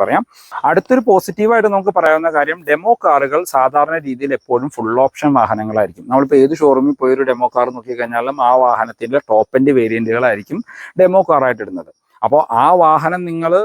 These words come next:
അത്യാവശ്യം നല്ല ഓഫറിൽ വാങ്ങുമ്പോൾ, ഇപ്പോൾ ആ സെയിം വാഹനത്തിൻ്റെ ഒരു സെക്കൻഡ് വേരിയന്റ് അല്ലെങ്കിൽ തേർഡ് വേരിയന്റിന്റെ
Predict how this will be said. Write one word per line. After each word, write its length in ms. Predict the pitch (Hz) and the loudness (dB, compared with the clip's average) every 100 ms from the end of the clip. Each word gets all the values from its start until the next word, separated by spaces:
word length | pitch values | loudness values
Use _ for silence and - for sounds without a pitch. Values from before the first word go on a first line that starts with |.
| 208 - | -4 -10
അത്യാവശ്യം 380 | 156 156 147 160 | -2 -2 -2 -2
നല്ല 120 | 160 151 | 2 2
ഓഫറിൽ 300 | 143 147 156 160 | 2 0 -2 2
വാങ്ങുമ്പോൾ, 520 | 143 139 139 139 190 285 _ _ - - | 2 0 -2 2 2 0 _ _ -16 -6
ഇപ്പോൾ 160 | 165 190 165 160 | 0 2 4 2
ആ 100 | 175 - | 2 0
സെയിം 260 | 160 170 208 151 156 | 0 0 -2 0 2
വാഹനത്തിൻ്റെ 600 | 151 151 151 156 151 165 | 2 0 -4 -4 -2 -2
ഒരു 140 | 156 175 175 - - | -2 -4 -6 -12 -6
സെക്കൻഡ് 320 | 139 - 175 | -2 0 2
വേരിയന്റ് 240 | 165 156 160 | 4 4 2
അല്ലെങ്കിൽ 220 | 156 156 143 | 0 2 2
തേർഡ് 200 | 156 160 | 2 2
വേരിയന്റിന്റെ 420 | 143 143 147 | 2 2 0